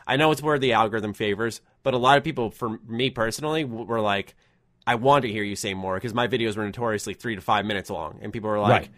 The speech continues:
Speaker 2: right.
Speaker 1: "That's so short. You ha-, we know you have more to say. Why don't you just say it and, like, couple news bits together and, and make longer videos that are of higher quality?" And I did that, and, and it worked. But I agree that, um, sometimes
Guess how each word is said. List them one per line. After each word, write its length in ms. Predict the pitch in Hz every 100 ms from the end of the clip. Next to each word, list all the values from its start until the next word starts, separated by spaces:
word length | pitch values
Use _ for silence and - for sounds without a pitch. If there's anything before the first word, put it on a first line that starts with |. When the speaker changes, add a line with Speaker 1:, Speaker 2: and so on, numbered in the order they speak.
| _
Speaker 2:
right. 180 | 95 87 -
Speaker 1:
"That's 200 | 117 113
so 180 | - 143
short. 480 | - - 151 131 123
You 100 | 117
ha-, 220 | 127 101
we 200 | 117 117
know 160 | 123 151
you 160 | 135 120
have 100 | 107
more 200 | 110 107
to 80 | 101
say. 280 | 117 104
Why 180 | 98 107
don't 200 | 104 98
you 60 | 98
just 200 | 101 -
say 240 | 135 110
it 40 | 85
and, 120 | 95
like, 200 | 92 -
couple 480 | 143 127 120 107 - _ _
news 280 | 123 143 135
bits 240 | 147 131 -
together 520 | 113 120 117 117 113
and, 120 | 107
and 240 | 107 107 120
make 220 | 131 127
longer 360 | 123 120 110
videos 720 | 98 113 104 104 101 98 98 - _ _ _ - - _
that 100 | 139
are 100 | 127
of 60 | 110
higher 240 | 120 107
quality?" 380 | 92 143 127 101
And 80 | 95
I 40 |
did 200 | 98 113
that, 160 | 98 95
and, 160 | 92 -
and 140 | 104
it 80 | 101
worked. 380 | 101 113 - - - - _ _
But 260 | 113 104 110
I 120 | 120
agree 340 | 120 123 131
that, 420 | 117 107 104 - -
um, 460 | 107 95 90 87 - _ _ _ _
sometimes 1120 | - - 180 202 233 175 139 117 110 107